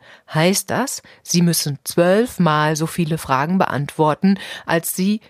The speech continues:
in Ihrem eigenen Job bereits schon beantworten müssen. Wann genau wollen Sie das eigentlich tun?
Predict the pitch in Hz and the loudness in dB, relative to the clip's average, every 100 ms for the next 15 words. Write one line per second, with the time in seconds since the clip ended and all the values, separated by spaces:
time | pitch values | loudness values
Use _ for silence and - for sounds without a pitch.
0 | _ 175 - 135 135 - - 151 226 185 | _ -2 -2 -4 -4 -4 0 2 4 2
1 | 135 139 127 131 131 120 - - - - | 2 0 -2 -4 -4 -2 -2 -4 -6 -8
2 | - 139 135 - - - 139 - - - | -4 -4 -6 -6 -4 -4 -6 -6 -6 -6
3 | 143 160 - - - _ _ _ _ _ | -6 -6 -6 -8 -12 _ _ _ _ _
4 | _ _ - 143 147 180 349 339 233 185 | _ _ -8 -2 0 2 2 2 4 4
5 | 180 190 202 170 151 165 156 147 139 135 | 4 2 -4 -6 0 2 2 0 -2 -2
6 | - 120 135 - 139 - 185 226 | -2 -4 -4 -8 -10 -4 0 0